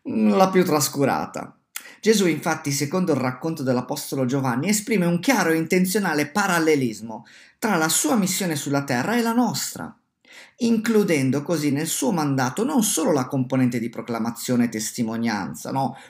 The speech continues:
L'evangelizzazione, ma ogni aspetto e caratteristica della sua missione, del suo operato durante il suo ministero sulla terra.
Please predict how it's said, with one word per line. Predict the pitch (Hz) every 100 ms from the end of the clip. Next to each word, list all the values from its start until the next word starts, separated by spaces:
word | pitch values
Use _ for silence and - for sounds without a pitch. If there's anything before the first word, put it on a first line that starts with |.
| _
L'evangelizzazione, | 123 143 127 127 127 123 117 101 113 - - 117 95 85
ma | 233 285 294
ogni | 302 320 240 233
aspetto | 185 185 - - - - 160
e | 151
caratteristica | 170 175 190 190 185 156 127 - 143 - 131 131 - -
della | - 185 180
sua | 180 277 269
missione, | 190 170 - - 226 214 156 147
del | 143 139
suo | - 214 175
operato | 147 170 202 208 208 196 202 - _ _
durante | 156 156 185 185
il | 160
suo | - -
ministero | 143 139 139 - 139 123
sulla | 131 -
terra. | - - 73 -